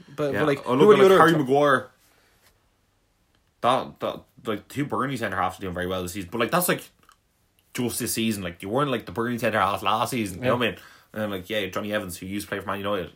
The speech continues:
Speaker 2: You know what I mean?
Speaker 1: Yeah.
Speaker 2: And that's what it is, isn't it?
Speaker 1: Or else there was, uh, well, the two, like,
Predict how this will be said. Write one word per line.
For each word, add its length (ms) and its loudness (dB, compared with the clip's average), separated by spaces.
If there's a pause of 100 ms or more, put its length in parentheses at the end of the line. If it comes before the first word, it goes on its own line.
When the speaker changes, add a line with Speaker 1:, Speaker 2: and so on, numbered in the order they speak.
Speaker 2:
You 80 -10
know 60 -6
what 60 -8
I 40 -8
mean? 80 -4
Speaker 1:
Yeah. 140 -10
Speaker 2:
And 80 -10
that's 180 -4
what 80 -6
it 60 -4
is, 160 -6
isn't 120 -10
it? 100 -8 (1120)
Speaker 1:
Or 100 -4
else 180 -2
there 120 -4
was, 140 -4
uh, 460 -2 (120)
well, 100 -2
the 60 2
two, 240 4
like, 280 2